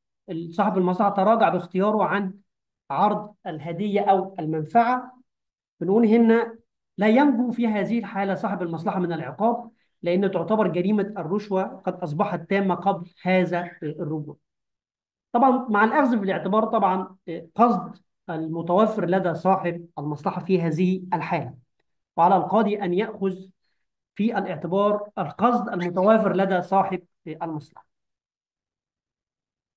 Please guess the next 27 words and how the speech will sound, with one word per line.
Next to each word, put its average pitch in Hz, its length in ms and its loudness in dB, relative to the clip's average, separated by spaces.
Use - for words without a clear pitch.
يبقى 180 160 -8
إذا 170 160 -4
كان 226 180 4
الموظف 190 580 2
قد 170 220 -10
عرض 196 300 2
على 156 200 -2
صاحب 185 280 -2
المصلحة 160 640 -4
طلب 202 260 4
الرشوة 220 600 0
والتمس 196 520 4
ده، - 300 -8
وال-، 180 340 0
والالتماس 202 640 2
ده 262 260 2
قوبل 269 520 4
ب-، 226 360 2
آه، 196 260 -2
من 190 160 2
قبل 247 320 4
صاحب 233 240 0
المصلحة 214 380 0
بالرفض، 185 420 0
هنا 247 140 6
تقتصر 247 480 0
الملاحقة 208 680 -2